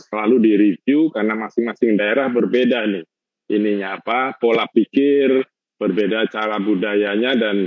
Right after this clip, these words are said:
mungkin jenis, eh, asupan yang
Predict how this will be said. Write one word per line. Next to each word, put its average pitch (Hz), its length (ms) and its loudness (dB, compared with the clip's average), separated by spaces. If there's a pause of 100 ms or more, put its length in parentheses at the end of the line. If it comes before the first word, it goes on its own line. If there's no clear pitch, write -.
mungkin 110 540 0
jenis, 107 580 2 (460)
eh, 101 240 -2 (100)
asupan 120 540 -4
yang 110 80 0